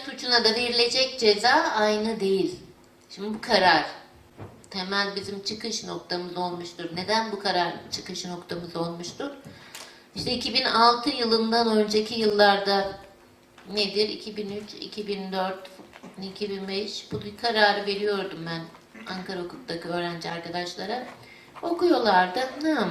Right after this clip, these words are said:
tamam." falan. Yani hiçbir aykırılık gelmiyordu. Hiçbir gözlerine bir şey batmıyordu. Hiç bakıyorlardı karara. Hiçbir şey hissetmiyorlardı. Eleştirin, eleştiri yok.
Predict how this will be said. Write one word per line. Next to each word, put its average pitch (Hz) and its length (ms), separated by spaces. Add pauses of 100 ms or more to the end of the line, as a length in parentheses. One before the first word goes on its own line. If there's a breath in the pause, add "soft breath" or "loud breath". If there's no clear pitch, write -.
(320)
tamam." 190 300
falan. 185 400 (140)
Yani 175 160 (120)
hiçbir - 300
aykırılık 226 480
gelmiyordu. 220 640
Hiçbir 208 300
gözlerine 214 560
bir 190 60
şey 240 280
batmıyordu. 202 520
Hiç 175 200 (680)
bakıyorlardı 226 640
karara. - 440 (2500)
Hiçbir 247 220
şey 285 200
hissetmiyorlardı. 190 800
Eleştirin, 302 720
eleştiri 214 520
yok. 170 180